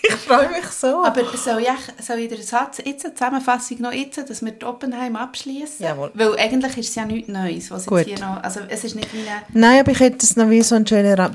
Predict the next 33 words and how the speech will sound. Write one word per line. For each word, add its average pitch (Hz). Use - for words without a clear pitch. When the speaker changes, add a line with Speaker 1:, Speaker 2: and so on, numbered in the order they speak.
Speaker 1:
du, 240
und 208
sonst 220
lassen 190
wir 220
es 214
auch, 170
sonst 190
können 180
wir 175
mit 175
dem 160
aufhören. -
Speaker 2:
Weißt 262
du, 330
sonst 285
können 226
wir... 226
Nein, 233
nein, 302
also, 220
weil, 220
dass 226
wir 226
dann 233
das -
nächste 240
noch 254
können 247
machen, 220
Speaker 1:
Okay. 214
Speaker 2:
den 208
Ausblick. 226